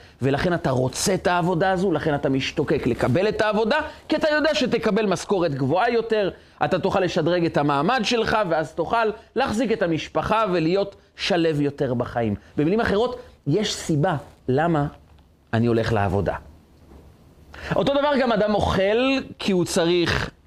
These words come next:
להיות בריא, הוא לא רוצה להיות רעב, הוא שותה כי הוא צמא, הוא מתלבש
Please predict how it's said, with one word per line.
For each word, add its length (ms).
להיות 320
בריא, 320
הוא 100
לא 80
רוצה 280
להיות 260
רעב, 300
הוא 140
שותה 320
כי 100
הוא 120
צמא, 360
הוא 120
מתלבש 720